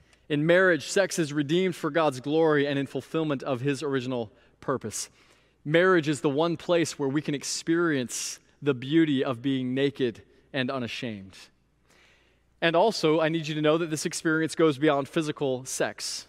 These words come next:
To be naked, I believe, implies also to be fully vulnerable and transparent with another person who's not gonna run out the door when they get to know you. A person who's gonna stay,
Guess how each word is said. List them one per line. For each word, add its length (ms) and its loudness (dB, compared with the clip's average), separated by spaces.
To 100 -2
be 120 2
naked, 520 2
I 240 4
believe, 480 0
implies 520 0
also 520 0
to 100 -12
be 220 0
fully 460 2
vulnerable 760 0
and 160 0
transparent 840 -6
with 160 -6
another 240 0
person 580 -6
who's 220 2
not 280 0
gonna 140 0
run 180 2
out 200 -2
the 60 -4
door 320 2
when 120 -4
they 80 -2
get 140 -6
to 100 -10
know 140 -6
you. 180 -12
A 60 -6
person 380 -4
who's 180 -6
gonna 160 -6
stay, 460 -12